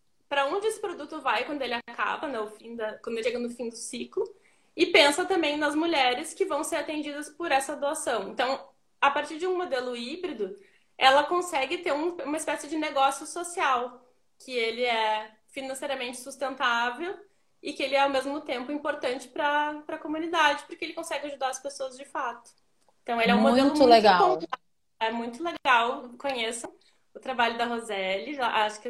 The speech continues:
Speaker 1: ali alguém passou a roubinha com a Lingerie. E é um trabalho que a gente tem muito orgulho de ter feito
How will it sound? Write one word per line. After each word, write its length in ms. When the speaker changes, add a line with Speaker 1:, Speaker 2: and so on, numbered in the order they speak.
Speaker 1:
ali 200
alguém 320
passou 340
a 80
roubinha 540
com 60
a 220
Lingerie. 600
E 380
é 100
um 200
trabalho 360
que 60
a 40
gente 140
tem 100
muito 240
orgulho 440
de 120
ter 160
feito 560